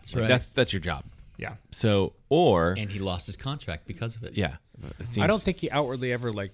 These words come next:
Speaker 4: blasted the bike, though. He just said it didn't
Speaker 2: He didn't
Speaker 4: fit him
Speaker 2: even
Speaker 4: as well.
Speaker 2: ride it.
Speaker 4: But he was riding on a B M C, and he
Speaker 3: Yeah.
Speaker 4: was gonna basically just black out the, the <laughs> B M C down tube, the lettering on it, and it's just gonna be, like, an unmarked bike, but
Speaker 3: Yeah.
Speaker 4: everybody knows exactly what
Speaker 3: I
Speaker 4: it
Speaker 3: was
Speaker 4: is. You
Speaker 3: gonna
Speaker 4: just
Speaker 3: say,
Speaker 4: have to
Speaker 3: we,
Speaker 4: look at it
Speaker 3: we
Speaker 4: and
Speaker 3: all know
Speaker 4: say,
Speaker 3: the bikes
Speaker 4: "That's a
Speaker 3: well enough
Speaker 4: B M C."
Speaker 3: that,
Speaker 4: Yeah.
Speaker 3: yeah. <laughs>
Speaker 2: The other side of the coin, he, so he's not supposed to badmouth the bike,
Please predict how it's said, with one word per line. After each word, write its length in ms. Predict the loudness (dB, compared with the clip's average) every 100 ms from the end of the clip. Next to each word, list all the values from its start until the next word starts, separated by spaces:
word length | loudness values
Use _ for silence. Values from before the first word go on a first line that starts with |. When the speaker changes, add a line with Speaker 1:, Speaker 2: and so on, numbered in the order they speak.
| -8
Speaker 4:
blasted 440 | 0 2 2 -4 -8
the 80 |
bike, 280 | -4 -4 -2
though. 140 | -4 -6
He 60 |
just 180 | -4 -2
said 140 | -2
it 100 | -4
didn't 160 | -4 -6
Speaker 2:
He 40 |
didn't 140 | -6 -2
Speaker 4:
fit 60 | 0
him 60 |
Speaker 2:
even 120 | 2 0
Speaker 4:
as 120 | -2
well. 180 | -2 -2
Speaker 2:
ride 280 | -2 -4 -6
it. 220 | -12 -6
Speaker 4:
But 160 | 0 0
he 160 | 2 0
was 360 | 0 -2 -4 -4
riding 380 | 0 0 0
on 160 | -2 -4
a 40 | -2
B 120 | 0
M 120 | 0
C, 260 | -2 -2 -2
and 140 | -2
he 120 | -2
Speaker 3:
Yeah. 60 | -2
Speaker 4:
was 120 | -2
gonna 180 | -2 -2
basically 360 | 0 0 -2 -4
just 220 | -6 -4
black 280 | -2 -2 -2
out 260 | -4 -4
the, 180 | -8 -6
the 80 | -6
<laughs> 60 | -4
B 60 | -2
M 100 | 0
C 280 | 0 -2 -2
down 300 | 0 0 -2
tube, 320 | -2 -2 -6 -14 -20 -16 -4
the 140 | 2
lettering 340 | 4 4 4
on 220 | 2 0 0
it, 120 | -2
and 300 | -4 -4 -4
it's 180 | -8 -10
just 140 | -12 -6
gonna 120 | -4
be, 100 | -2
like, 140 | -2 -4
an 80 | -4
unmarked 460 | -2 0 -2 -4
bike, 300 | -2 0 0 -4
but 140 | -4
Speaker 3:
Yeah. 40 |
Speaker 4:
everybody 220 | -2 -2 -2
knows 220 | -4 -6
exactly 360 | -6 -6 -2 4
what 60 |
Speaker 3:
I 40 | 4
Speaker 4:
it 20 |
Speaker 3:
was 40 |
Speaker 4:
is. 60 | 6
You 20 |
Speaker 3:
gonna 40 |
Speaker 4:
just 80 | 4
Speaker 3:
say, 60 | 4
Speaker 4:
have 80 | 4
to 60 |
Speaker 3:
we, 60 | 4
Speaker 4:
look 200 | 4 2
at 140 | 2 6
it 80 |
Speaker 3:
we 60 | 8
Speaker 4:
and 60 | 8
Speaker 3:
all 60 |
know 80 | 6
Speaker 4:
say, 40 | 4
Speaker 3:
the 60 |
bikes 220 | 2 2 4
Speaker 4:
"That's 100 | 6
a 20 |
Speaker 3:
well 100 | 6
enough 100 | 8
Speaker 4:
B 100 | 6
M 100 | 6
C." 100 | 6
Speaker 3:
that, 20 | 6
Speaker 4:
Yeah. 140 | 6 4
Speaker 3:
yeah. 80 | 4
<laughs> 20 |
Speaker 2:
The 140 | 4 4
other 240 | 4 4
side 180 | 6 6
of 60 |
the 60 | 4
coin, 280 | 0 0 2
he, 160 | 0 0
so 140 | 2
he's 120 | 4 4
not 140 | 4
supposed 160 | 2 0
to 60 |
badmouth 360 | 0 0 0 -2
the 60 | -4
bike, 240 | -4